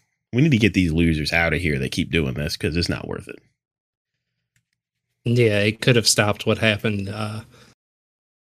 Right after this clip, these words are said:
Speaker 2: to the female employee that committed suicide as well. It could have, he put steps to stop, prevent that even happening.
Speaker 1: Yeah, handing out,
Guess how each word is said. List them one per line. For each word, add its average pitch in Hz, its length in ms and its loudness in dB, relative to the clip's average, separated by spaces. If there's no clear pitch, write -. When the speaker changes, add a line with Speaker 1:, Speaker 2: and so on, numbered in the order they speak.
Speaker 2:
to 117 240 4
the 104 440 0
female 110 380 2
employee 107 360 0
that 98 160 -6
committed 104 340 -4
suicide 104 640 -2
as 104 140 -12
well. 107 280 2
It 95 140 -6
could 107 140 -2
have, 98 240 -4
he 107 140 -4
put - 240 -4
steps - 400 0
to - 100 -4
stop, 104 360 -2
prevent 104 360 -2
that 107 240 2
even 98 200 -2
happening. 98 440 -4
Speaker 1:
Yeah, 85 180 0
handing 104 240 4
out, 92 200 0